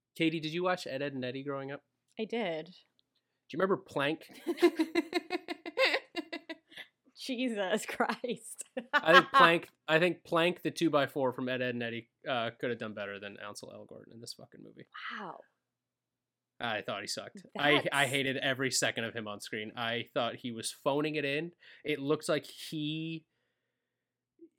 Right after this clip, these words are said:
Speaker 1: he looked cocky, but not in a way that Tony is, in a way that Ansel is. He was like, I don't, I just, I hated every second of him on screen.
Speaker 2: I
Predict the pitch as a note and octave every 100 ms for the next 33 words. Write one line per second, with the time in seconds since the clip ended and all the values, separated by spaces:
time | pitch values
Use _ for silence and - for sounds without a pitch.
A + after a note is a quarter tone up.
0 | _ _ - - F#3 F3 F3+ - - -
1 | D#3 E3 G3 D#3 C#3 C3 C#3 C#3 C3+ C3
2 | B2 - - D3 D3 D#3+ F3 F3+ F3 C3+
3 | B2 A#2+ A2+ A2 A2+ A2+ - G#2+ - -
4 | B2 B2+ B2 - _ _ _ _ _ _
5 | _ _ _ _ D3+ C#3 C#3 D#3 D#3 D3
6 | - D#3 - _ - A#2 C3 A#2 G#2+ G#2+
7 | - - - - - - - - - _
8 | _ _ _ _ _ - G3